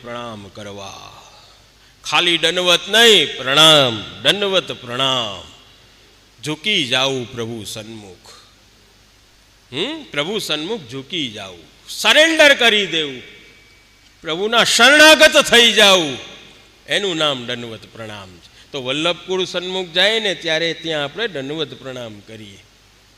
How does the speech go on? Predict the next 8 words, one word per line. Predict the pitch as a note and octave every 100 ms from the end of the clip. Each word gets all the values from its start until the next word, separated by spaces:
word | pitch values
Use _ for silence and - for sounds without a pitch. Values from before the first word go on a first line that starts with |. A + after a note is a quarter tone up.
| _ _ _ _ _ _ -
ઠાકોરજી | B2+ B2+ F3+ G3 F#3+ G3+
સન્મુખ | G3 G3 G#3 G3+
જાય | F#3 G3 G#3+ B3 C4 A3 - -
ત્યારે | D#3+ D#3 D3+
ત્યાં | - C#3 D#3 D3
દંડવત | C#3 C#3+ C3+ C#3
પ્રણામ | C3 B2+ B2 A2+
કરીએ. | G#2+ A2+ G#2+ G2+